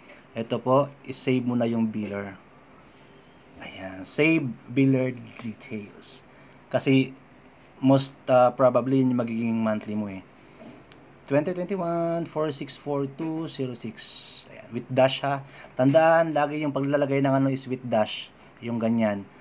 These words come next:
Number, tapos dash, tapos mga number, number, number, number na naman. Alright, yun lang sa ngayon. Thank you so much guys for watching. Have a good day. Stay safe lagi. Maganda itong ginawa ng Meridian kasi contactless na po to.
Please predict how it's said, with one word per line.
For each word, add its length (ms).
Number, 800
tapos 400
dash, 320
tapos 160
mga 160
number, 320
number, 320
number, 240
number 240
na 160
naman. 160
Alright, 320
yun 320
lang 160
sa 160
ngayon. 320
Thank 160
you 80
so 160
much 320
guys 240
for 240
watching. 480
Have 240
a 80
good 240
day. 240
Stay 320
safe 240
lagi. 480
Maganda 320
itong 160
ginawa 240
ng 80
Meridian 480
kasi 160
contactless 640
na 80
po 160
to. 240